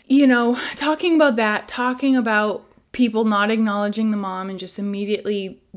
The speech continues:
beelining it for the baby and scooping up that baby, this kind of leads me into the next big, biggest no-no, I would say. Please don't just grab the baby without asking. Especially if you are a very close family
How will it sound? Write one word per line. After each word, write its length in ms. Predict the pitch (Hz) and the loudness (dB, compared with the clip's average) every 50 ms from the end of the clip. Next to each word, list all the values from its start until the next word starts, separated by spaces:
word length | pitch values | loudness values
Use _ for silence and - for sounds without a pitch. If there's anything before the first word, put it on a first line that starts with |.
| - _ - | -14 _ 2
beelining 640 | 240 254 262 269 262 247 233 233 233 233 233 233 | 4 6 6 6 6 4 2 2 0 0 0 -2
it 120 | 220 226 - | -2 -4 -4
for 120 | 240 226 | -4 -2
the 60 | 220 | -2
baby 320 | 190 208 202 208 208 208 202 | -2 -2 -2 -2 -2 -4 -6
and 120 | 196 190 | -6 -8
scooping 380 | - - 220 208 - 214 202 190 | -10 -8 -8 -10 -8 -8 -10 -10
up 100 | 190 - | -10 -10
that 180 | 190 185 180 | -10 -10 -8
baby, 360 | 175 170 170 180 175 170 - _ _ _ _ _ _ _ _ _ _ _ _ _ _ _ _ _ _ _ _ _ _ _ _ _ - | -8 -10 -8 -10 -12 -14 -14 _ _ _ _ _ _ _ _ _ _ _ _ _ _ _ _ _ _ _ _ _ _ _ _ _ -10
this 340 | 220 214 - 277 311 320 - | -10 -6 -2 -2 -2 -2 -2
kind 240 | - 294 330 339 330 | -2 -2 -2 0 0
of 80 | 302 269 | 0 0
leads 220 | 269 262 254 254 | 2 2 2 4
me 140 | 247 254 240 | 4 4 4
into 180 | 240 226 240 | 2 0 -4
the 140 | 208 226 220 | -2 0 0
next 420 | 214 208 208 202 - - - - 185 | 0 0 0 -4 -8 -12 -12 -10 -8
big, 320 | 202 196 190 170 160 - _ _ _ _ _ - _ - | -6 -6 -6 -8 -12 -18 _ _ _ _ _ -20 _ -2
biggest 640 | 247 269 285 233 247 233 226 226 - - - - - | 0 0 2 2 2 0 0 -2 -6 -12 -14 -10 -6
no-no, 560 | 202 208 190 190 180 170 165 160 156 170 - | -6 -4 -4 -4 -6 -8 -8 -10 -10 -12 -12
I 140 | - - 170 | -12 -12 -12
would 180 | 175 - - | -12 -12 -10
say. 300 | - - 104 110 247 - _ _ _ _ _ _ - | -8 -8 -8 -8 -10 -14 _ _ _ _ _ _ -18
Please 580 | - - 277 294 294 302 320 349 349 339 - - | -12 -8 -4 -2 -2 0 0 -2 -4 -6 -8 -6
don't 380 | - 269 262 262 262 247 247 | -2 0 2 2 2 0 -2
just 460 | 247 - 254 247 240 - - - - 214 | -4 -2 -2 -2 -2 -4 -10 -12 -14 -10
grab 360 | 214 220 208 196 202 214 202 | -6 -6 -4 -4 -4 -4 -2
the 80 | 220 226 | -2 0
baby 340 | 220 208 202 208 202 208 202 | 0 0 0 0 -2 -4 -6
without 380 | 190 196 190 190 180 185 185 - | -6 -8 -8 -6 -8 -8 -8 -8
asking. 600 | - 175 170 165 - - - - - 104 - - _ _ _ _ _ _ _ _ _ _ _ _ _ - | -10 -10 -10 -10 -12 -14 -16 -16 -16 -16 -16 -20 _ _ _ _ _ _ _ _ _ _ _ _ _ -6
Especially 680 | 233 226 220 - - - - 262 262 262 - 370 392 381 | -6 -4 -4 -4 -6 -4 -2 -2 -2 -2 -2 0 0 0
if 140 | 370 - - | 0 0 0
you 140 | 240 247 262 | -2 0 0
are 120 | 277 302 302 | 0 0 2
a 220 | 262 214 190 196 | 0 0 0 -2
very 320 | 202 190 202 202 220 254 247 | -4 -4 -4 -2 -2 -2 -4
close 540 | - - - - 214 202 208 214 214 - | -4 -8 -10 -6 -4 -4 -4 -4 -6 -8
family 640 | - - 185 185 190 208 226 233 240 240 247 254 - | -8 -8 -8 -6 -4 -4 -4 -2 -4 -4 -6 -8 -12